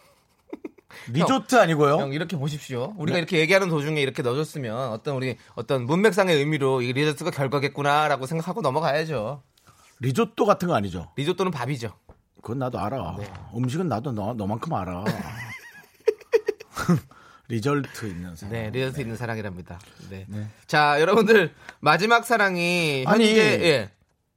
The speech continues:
Speaker 1: 그, 그럼 여기 저 피디도
Speaker 2: 네.
Speaker 1: 피디 하지 말고 뭐, 어디 가서 영문학 교수나 하지. 네? 왜 여기서 자꾸 그렇게 영어 자랑 하시는 거예요?
Speaker 2: 자랑하는 건 아니고요. 또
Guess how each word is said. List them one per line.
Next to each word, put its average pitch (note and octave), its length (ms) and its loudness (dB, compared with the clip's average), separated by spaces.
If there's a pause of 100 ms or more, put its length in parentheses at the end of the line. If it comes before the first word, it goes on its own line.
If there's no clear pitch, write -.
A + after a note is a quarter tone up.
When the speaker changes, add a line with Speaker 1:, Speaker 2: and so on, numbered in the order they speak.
(180)
Speaker 1:
그, A#3 200 -6
그럼 C4 300 -2
여기 A3 260 2
저 A3 340 2 (200)
피디도 D3 800 -2
Speaker 2:
네. A2 240 -6
Speaker 1:
피디 G#3+ 200 -2
하지 G#3 160 0
말고 C#3 300 2
뭐, B2+ 300 -2
어디 B2+ 160 -2
가서 A#2 800 -4
영문학 D3+ 340 0
교수나 C#3 360 -2
하지. G2 760 -8 (160)
네? C#3 300 -6
왜 D3+ 200 0
여기서 D#3+ 300 -2
자꾸 C#3+ 240 -6
그렇게 B2 240 -6
영어 A2+ 160 0
자랑 B2 260 -2
하시는 G2+ 300 -8
거예요? E2+ 380 -14 (580)
Speaker 2:
자랑하는 E3 340 2
건 G4+ 180 4
아니고요. - 440 -6
또 D#3 220 -12